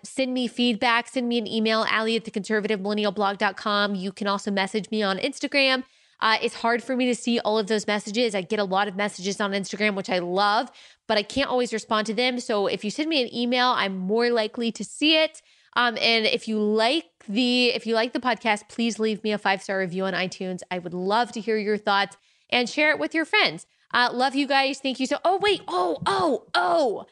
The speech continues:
I forgot. I have an announcement. I have an announcement to make. Okay. Actually, I have two announcements. Okay. One announcement is that this podcast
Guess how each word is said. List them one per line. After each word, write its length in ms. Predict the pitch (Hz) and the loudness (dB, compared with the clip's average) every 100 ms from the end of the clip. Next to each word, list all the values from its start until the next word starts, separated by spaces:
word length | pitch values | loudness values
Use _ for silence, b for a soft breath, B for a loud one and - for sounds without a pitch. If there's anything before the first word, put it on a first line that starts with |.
| b 262 | b -4
I 80 | |
forgot. 520 | 277 320 240 302 349 262 | -2 -2 2 4 4 4
I 80 | |
have 180 | 277 294 | 2 2
an 80 | 294 | 2
announcement. 600 | 294 311 370 330 302 247 | 4 4 2 0 0 2
I 100 | - | 2
have 120 | 269 | 0
an 60 | 294 | -2
announcement 560 | 294 302 330 - 349 - | 2 2 2 0 -2 0
to 80 | 330 | 0
make. 440 | 349 285 202 - B B B - | 2 2 0 -6 B B B 0
Okay. 220 | 330 214 | 2 2
Actually, 320 | - - 359 | 0 0 2
I 40 | 339 | 2
have 120 | 254 | 0
two 200 | - 359 | -2 0
announcements. 580 | 285 196 202 160 196 - | 2 0 -2 -6 -8 -4
Okay. 300 | 254 233 - - _ _ _ _ _ _ | -2 0 -2 -10 _ _ _ _ _ _
One 320 | 220 233 285 | 0 2 2
announcement 560 | 349 269 247 - 226 226 | 2 2 2 0 -2 0
is 200 | 240 180 | -4 -4
that 440 | 156 240 208 208 - B B B | 0 4 4 2 -2 B B B
this 220 | 190 294 | -2 -2
podcast 640 | - 311 320 254 196 202 | 2 2 2 2 0 -2